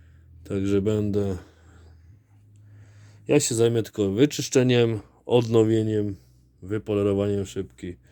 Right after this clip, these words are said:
tak żeby radio wyglądało, no, dużo,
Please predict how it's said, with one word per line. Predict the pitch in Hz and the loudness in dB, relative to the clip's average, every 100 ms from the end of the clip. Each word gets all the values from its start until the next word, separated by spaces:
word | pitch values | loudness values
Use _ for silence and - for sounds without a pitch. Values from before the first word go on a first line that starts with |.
| - _ _ - | -20 _ _ -8
tak | 104 | -2
żeby | 101 98 | 2 2
radio | 101 101 98 98 | 2 2 0 0
wyglądało, | 95 95 101 95 92 95 95 90 78 - - _ _ _ _ _ _ | -2 -4 -4 -4 -4 -4 -4 -6 -10 -14 -20 _ _ _ _ _ _
no, | 67 73 71 71 69 76 | -16 -14 -12 -12 -14 -14
dużo, | - 82 98 107 95 90 85 85 | -18 -14 -6 -2 -2 -4 -6 -10